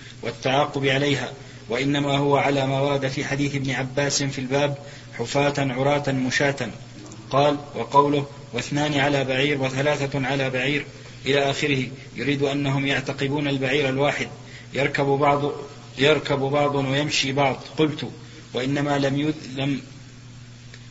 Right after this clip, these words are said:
لم يذكر الخمسة والستة إلى العشرة إيجازا واكتفاء بما ذكر من الأعداد، مع، مع أن الاعتقاب ليس مجزوما به، ولا مانع أن يجعل الله في البعير ما يقو-،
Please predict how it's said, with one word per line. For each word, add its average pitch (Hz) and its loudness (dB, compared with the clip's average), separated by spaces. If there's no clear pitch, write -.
لم 139 2
يذكر 139 0
الخمسة 143 -2
والستة 135 -2
إلى 135 0
العشرة 143 2
إيجازا 139 4
واكتفاء 139 0
بما 135 0
ذكر 143 0
من 135 0
الأعداد، 131 0
مع، 135 2
مع 139 2
أن 147 0
الاعتقاب 139 2
ليس 139 0
مجزوما 139 0
به، 139 2
ولا 147 4
مانع 147 2
أن 135 0
يجعل 139 2
الله 139 4
في 135 -4
البعير 139 2
ما 139 2
يقو-، 143 2